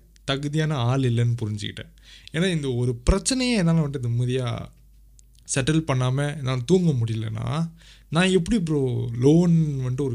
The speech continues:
கமிட்மெண்ட் எடுத்துக்கிட்டு நான் கேரி ஃபார்வர்ட் பண்ண போறேன் வாழ்க்கைய?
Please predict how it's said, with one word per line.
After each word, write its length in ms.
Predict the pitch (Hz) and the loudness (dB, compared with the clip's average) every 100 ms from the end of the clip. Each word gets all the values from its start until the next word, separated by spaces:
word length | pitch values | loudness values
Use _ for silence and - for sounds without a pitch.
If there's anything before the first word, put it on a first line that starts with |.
| 120 | -4
கமிட்மெண்ட் 480 | 127 151 131 110 110 | -4 -4 -4 -6 -6
எடுத்துக்கிட்டு 580 | 113 117 107 113 143 - - - - - | -6 -6 -6 -6 -8 -12 -20 -20 -20 -6
நான் 160 | 127 | -4
கேரி 220 | 120 143 139 | -2 -2 -4
ஃபார்வர்ட் 300 | 120 113 - | -6 -6 -8
பண்ண 160 | 110 | -8
போறேன் 180 | 107 98 104 | -6 -8 -6
வாழ்க்கைய? 400 | 104 - 107 | -8 -8 -10